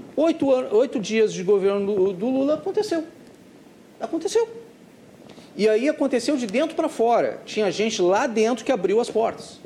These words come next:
E tem gente filmando isso em todas as redes sociais que vocês não querem concordar, porque isso aí não é fonte oficial. <laughs> Tudo bem. Mas, cara, é uma questão assim, ó. Quem é, quem é aqui é a favor do terrorismo? Ninguém.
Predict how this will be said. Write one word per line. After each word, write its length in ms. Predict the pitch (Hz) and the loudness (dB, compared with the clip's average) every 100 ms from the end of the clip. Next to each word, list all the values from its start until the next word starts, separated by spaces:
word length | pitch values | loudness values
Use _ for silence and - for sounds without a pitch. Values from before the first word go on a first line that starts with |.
| - | -14
E 40 | |
tem 180 | - 131 | -8 -8
gente 180 | 123 110 | -8 -6
filmando 600 | 208 240 220 262 311 170 | -2 0 0 2 0 2
isso 280 | 165 190 175 | 2 0 -2
em 40 | |
todas 380 | 147 226 285 226 | 0 0 0 0
as 140 | 220 | -2
redes 260 | 180 226 233 | 2 0 0
sociais 560 | 202 - 196 214 220 214 | -6 -2 0 2 2 0
que 160 | 208 | -2
vocês 300 | 175 170 180 | -2 -2 -4
não 100 | 175 | -4
querem 260 | 190 202 208 | -2 -2 -2
concordar, 400 | 202 185 226 226 | -4 -4 0 -2
porque 220 | 226 190 | -2 0
isso 180 | 165 170 | 0 0
aí 60 | |
não 100 | 160 | -2
é 60 | 175 | -4
fonte 240 | - 170 | -6 -6
oficial. 540 | 202 233 - - 269 - 262 285 - 494 | -4 -4 -4 -2 -2 -4 -2 -2 0 0
<laughs> 360 | - 262 262 | 0 -2 -4
Tudo 160 | 196 453 | -2 -2
bem. 420 | - 269 254 - - - - | 0 2 2 -2 -8 -14 -6
Mas, 180 | - - - - - - - | -4 -4 -8 -12 -18 -20 -8
cara, 320 | - - - - - | -4 -2 -4 -6 -6
é 140 | - 190 | -2 0
uma 160 | 233 | 2
questão 240 | 269 254 269 | 0 2 0
assim, 160 | - | 2
ó. 140 | 233 - - 196 - - - | 0 0 -4 -10 -12 -20 -4
Quem 200 | 269 330 | -2 -2
é, 120 | - - | -4 -4
quem 140 | 277 | -2
é 80 | 320 | -2
aqui 160 | 226 254 | 0 0
é 40 | |
a 20 | |
favor 320 | 240 185 196 | 0 0 0
do 340 | 180 151 156 147 | 0 0 2 2
terrorismo? 520 | 165 143 139 117 - | 0 0 -2 -4 -8
Ninguém. 380 | 330 415 415 392 | -2 -2 -2 -6